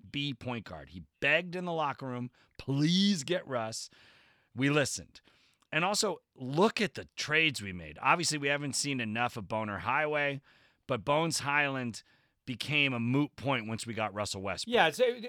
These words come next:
Speaker 1: Eric
Speaker 2: it's
Speaker 1: Gordon
Speaker 2: tough luck
Speaker 1: has
Speaker 2: for him.
Speaker 1: been
Speaker 2: It's tough luck.
Speaker 1: phenomenal.
Speaker 2: But, buddy,
Speaker 1: Mason
Speaker 2: but, buddy,
Speaker 1: Plumlee,
Speaker 2: it's sti-, it still
Speaker 1: phenomenal.
Speaker 2: comes down to turnovers. Okay, tonight, Russell Westbrook and Paul George combined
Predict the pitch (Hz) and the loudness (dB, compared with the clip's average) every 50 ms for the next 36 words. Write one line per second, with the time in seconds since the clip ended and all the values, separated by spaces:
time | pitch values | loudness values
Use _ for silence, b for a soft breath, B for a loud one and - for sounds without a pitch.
0 | - 139 139 143 147 143 - 139 139 135 139 143 143 226 262 - 143 131 202 170 | 4 6 6 6 6 4 2 0 0 2 2 4 6 6 6 6 6 4 4 4
1 | 120 107 - 143 127 117 113 107 98 90 80 - _ _ _ _ _ 175 170 - | 4 2 -2 -2 0 0 0 -2 -4 -6 -10 -12 _ _ _ _ _ -6 -6 2
2 | - 247 240 - 120 220 185 139 110 110 113 110 110 107 107 107 107 95 90 82 | 2 2 4 6 6 6 6 6 6 4 2 2 2 0 -2 -4 -6 -6 -6 -8
3 | 76 - 208 226 196 147 220 247 269 147 151 131 - 151 139 127 - - 139 147 | -4 4 4 4 6 8 8 8 10 8 8 6 2 0 -2 -4 0 4 4 6
4 | 127 233 247 269 269 226 185 - - 196 196 - - - - 113 117 123 120 120 | 6 8 8 8 8 6 2 0 0 0 0 0 -4 -2 0 2 4 4 4 4
5 | 113 113 233 233 - 208 208 - 208 202 196 190 180 208 208 220 233 240 233 233 | 4 4 2 4 4 4 4 2 0 -2 -4 -2 2 4 4 6 6 6 4 2
6 | - 226 214 208 175 156 196 185 185 185 180 170 165 - - 165 165 156 139 120 | 0 -4 -4 -4 -4 -2 0 2 2 2 2 0 -4 -4 -2 -2 0 2 2 2
7 | 110 92 104 98 92 - - - - - _ _ _ _ _ _ _ _ _ _ | 2 0 -4 -10 -12 -14 -16 -18 -18 -18 _ _ _ _ _ _ _ _ _ _
8 | - 170 170 - 202 185 190 202 196 - _ - - 196 185 180 175 170 180 214 | 4 4 4 6 8 8 8 8 6 2 _ -6 -4 -4 -2 0 0 0 2 0
9 | 247 262 330 440 _ _ _ _ _ _ _ _ _ _ _ 127 147 170 190 180 | 0 -2 -4 -8 _ _ _ _ _ _ _ _ _ _ _ 4 6 6 6 6
10 | - 254 247 208 190 185 180 - - _ 165 151 139 131 - - _ 143 131 - | 4 2 4 4 4 2 2 0 -2 _ 4 4 4 4 4 -2 _ -8 -8 -8
11 | - 165 165 170 185 190 139 151 165 156 139 135 - - - 160 151 139 139 151 | -6 0 4 4 4 4 2 0 0 2 2 0 -2 -4 -6 -6 -4 2 4 4
12 | 151 139 127 113 107 107 113 113 | 6 6 4 0 -2 -6 -10 -12